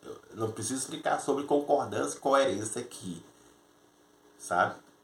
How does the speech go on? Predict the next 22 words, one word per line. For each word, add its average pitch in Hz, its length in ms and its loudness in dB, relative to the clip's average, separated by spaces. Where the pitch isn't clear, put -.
Com 95 140 -8
certeza, - 460 -4
não 92 140 -10
preciso 107 240 -8
explicar 113 480 -2
sobre 143 240 -6
isso. 101 160 -6
Então, 170 400 -2
o - 80 -6
que, - 240 -4
onde 220 260 -2
eu 196 80 -2
quero 180 220 0
que 175 80 -4
vo-, 139 160 -2
que 135 80 -8
você 127 160 -4
entenda 135 560 -2
é 107 100 -2
que 104 300 -8
Deus 113 720 6
castiga 196 960 4